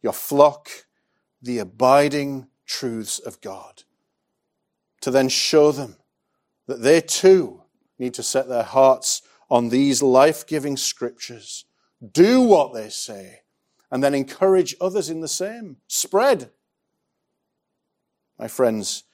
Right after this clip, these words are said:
don't merely set your mind on God's word at seminary. Set your heart on it. Let's pray. Almighty and everlasting Father, we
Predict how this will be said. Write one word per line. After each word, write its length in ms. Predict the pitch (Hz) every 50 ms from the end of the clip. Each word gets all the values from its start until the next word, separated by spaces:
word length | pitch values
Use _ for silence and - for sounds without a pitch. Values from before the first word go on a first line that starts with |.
| _ _ _ _ _ _ _
don't 320 | - 131 139 147 151 143 139
merely 320 | 131 135 135 131 131 120
set 280 | - - - 139 139 127
your 160 | 127 117 117
mind 600 | 113 117 117 117 117 113 113 107 101 98 95 - _ _ _ _ _ _ _ _ _ -
on 140 | 113 110 101
God's 260 | 113 104 107 98 -
word 220 | 110 107 104 101
at 80 | 113 -
seminary. 640 | - - 107 101 98 92 90 90 - _ _ _ _ _ _ _ _ _ _ _ _ _ _ _ _ _ _ - -
Set 280 | _ - - - 117 117
your 100 | 113 95
heart 460 | - - - 113 101 95 92 - -
on 100 | 92 92
it. 60 | 87 _ _ _ _ _ _ _ _ _ _ _ _ _ _ _ _ _ _ _ _ _ _ _ _ _
Let's 120 | - - -
pray. 240 | _ - - - - _ _ _ _ _ _ _ _ _ _ _ _ _ _ _ _ _ _ _ _ _ _ _ _ _ _ _ _ _ 107 _ _ _ _ _ _ _ _ _ _ _ _ _ _ _ _ _ _ _ _ _ _ _ _ _ _ _ _ _ _ _ _ _ _ _ _ _ _ _ _ _ _ _ _ _ _ _ _ _ _ _ _ _ _ _ _ _ _ _ - - _ _ _ _ _ _ _ -
Almighty 560 | 113 104 107 113 123 123 120 - - 131 120
and 160 | 117 107 104 -
everlasting 580 | 139 123 127 135 120 127 107 - - 117 107 101
Father, 380 | - - 110 110 110 110 107
we 320 | 104 104 104 104 95 -